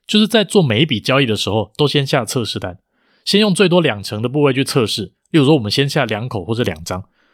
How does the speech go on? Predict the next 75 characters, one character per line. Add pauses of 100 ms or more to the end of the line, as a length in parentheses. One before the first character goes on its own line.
(160)
等
到
你
发
现
这
个
走
势
跟
你
想
的
一
样
的
时
候，
再
从
走
势
当
中
去
找
第
二
次
进
场
的
机
会， (400)
像
是
拉
回
测
试
支
撑
或
是
压
力
这
种
情
况， (340)
或
是
再
一
次
出
现
你
策
略
讯
号
的
时
候，
再
把
剩
下
的
部
位
下
进
去。